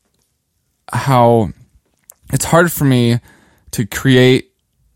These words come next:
in any capacity whenever things are going really well for me. And I find that so strange. You'd think that if life was smooth sailing, I would have more brain space to, to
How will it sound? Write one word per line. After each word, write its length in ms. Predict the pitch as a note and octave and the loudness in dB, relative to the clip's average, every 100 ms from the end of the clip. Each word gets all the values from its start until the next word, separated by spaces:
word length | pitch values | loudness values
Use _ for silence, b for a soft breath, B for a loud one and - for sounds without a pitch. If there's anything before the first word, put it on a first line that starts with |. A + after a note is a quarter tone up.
| - | -6
in 100 | A#2 | 0
any 180 | B2 D3 | 0 0
capacity 600 | A2+ A#2+ G#2+ G#2+ G#2+ A2 | -2 -2 -2 -2 -2 0
whenever 480 | A2 A2 G#2+ G#2+ G#2 | 0 0 0 -2 -4
things 360 | - B2+ A#2 | -2 0 0
are 80 | A2 | 0
going 480 | G2 A2+ G#2 G2+ F2 | 0 2 2 2 0
really 280 | G2+ A2 G#2+ | 2 2 2
well 220 | G#2 G#2 | 2 -2
for 140 | - | -4
me. 240 | F#2 F2 F2 | -4 -4 -4
And 80 | G2+ | -4
I 60 | |
find 240 | B2+ F#3 F#3 | -2 0 0
that 120 | - | 0
so 220 | - C#3 | -2 -2
strange. 540 | B2 - C#3 C3+ A2 | -2 -2 0 0 0
You'd 100 | A#2+ | -2
think 240 | - C#3+ C3+ | -2 -2 0
that 140 | A#2+ | 0
if 160 | G#2+ - | 0 0
life 240 | A#2+ A2+ | 0 0
was 160 | A#2 A2 | 0 -2
smooth 260 | - A2 | 0 -2
sailing, 560 | G#2+ C#3 D3 B2 A2+ A2 b b b b | 0 0 2 2 0 -2 b b b b
I 80 | A#2 | 0
would 80 | A#2+ | 2
have 220 | B2 A#2+ | 2 2
more 140 | B2 | 2
brain 340 | A2 A2+ A2+ A2+ | 2 0 2 0
space 480 | - A#2 A2 G#2+ - | 0 0 2 0 -4
to, 220 | - - _ _ _ - | -8 -12 _ _ _ -8
to 420 | - G2+ F#2+ C#2 | -2 0 0 -4